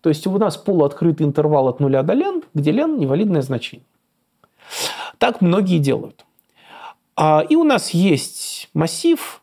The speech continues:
мы говорим search R шесть десять, search R шесть сорок два. Для десяти мы вернули двойку, для сорок два мы вернули шесть, то есть позицию за пределами массива.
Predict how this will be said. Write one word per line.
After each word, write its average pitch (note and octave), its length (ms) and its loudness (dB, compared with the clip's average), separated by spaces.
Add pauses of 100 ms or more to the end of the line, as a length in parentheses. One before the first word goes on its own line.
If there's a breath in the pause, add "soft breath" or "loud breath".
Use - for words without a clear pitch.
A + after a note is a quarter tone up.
мы E3+ 120 2
говорим E3+ 440 2
search E3 520 -2
R E3+ 220 2
шесть D3 400 -2
десять, A#3 680 -2
search C4 400 -2
R G3+ 140 -2
шесть - 340 -4
сорок E3 240 0
два. C#3+ 300 -2 (560 soft breath)
Для E3+ 140 4
десяти F#3+ 520 2
мы D3 180 4
вернули D3 440 2
двойку, D4 640 0 (100)
для D3+ 280 2
сорок D#3+ 340 0
два E4+ 320 2
мы A#3+ 180 0
вернули D#3 520 2
шесть, - 540 -4
то C4 120 0
есть - 440 -6
позицию D#3+ 520 0
за F3 120 2
пределами D3+ 440 0
массива. - 480 -8